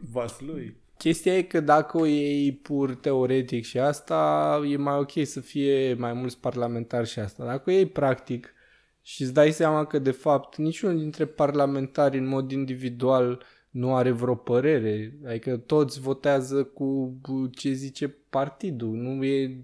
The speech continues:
Speaker 2: nu se năzărește vreodată, uh, unui parlamentar de la P S D să voteze el cumva împotriva partidului sau ceva de asta, nu se întâmplă niciodată.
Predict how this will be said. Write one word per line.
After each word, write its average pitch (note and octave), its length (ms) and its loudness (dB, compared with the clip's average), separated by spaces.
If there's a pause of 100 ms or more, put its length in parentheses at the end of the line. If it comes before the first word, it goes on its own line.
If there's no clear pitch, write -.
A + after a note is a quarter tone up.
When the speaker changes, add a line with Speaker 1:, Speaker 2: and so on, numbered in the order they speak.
Speaker 2:
nu C3 160 -6
se C#3+ 180 -6
năzărește C#3 540 -2
vreodată, C#3 500 0 (400)
uh, B2+ 100 -6
unui A#2+ 560 2
parlamentar A#2+ 840 0
de C3 80 0
la B2 160 2
P - 200 -8
S - 160 -6
D A2 240 -2
să B2+ 140 -6
voteze B2 580 -4
el A#2+ 560 -2
cumva A2+ 380 -2
împotriva A#2+ 580 -2
partidului A2+ 640 -6
sau G#2+ 180 -10
ceva A2 360 -8
de G2+ 60 -4
asta, A2 220 -10
nu B2+ 60 -8
se - 140 -12
întâmplă C#3 300 -6
niciodată. C#3 460 -2